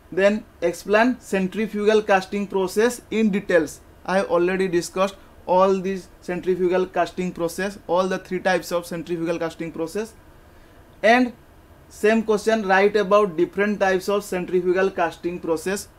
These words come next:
means the three centrifugal casting process, true centrifugal, semi-centrifugal and centrifuging process. The final one is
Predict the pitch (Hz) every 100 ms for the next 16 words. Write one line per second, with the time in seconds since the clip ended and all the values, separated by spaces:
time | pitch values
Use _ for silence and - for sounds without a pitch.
0 | - 180 208 233 - - - - 175 196
1 | - 190 220 220 - - - - 190 185
2 | 196 190 196 190 180 - 185 165 175 175
3 | 185 - - - - 185 208 214 202 196
4 | 202 185 208 208 214 220 - - - 175
5 | 180 208 208 202 180 214 180 208 202 226
6 | 240 - - - 202 277 359 - - -
7 | - 190 190 196 240 247 190 170 220 320
8 | - - 202 196 160 - - - - -
9 | - - - - 165 185 185 196 226 220
10 | 220 220 254 -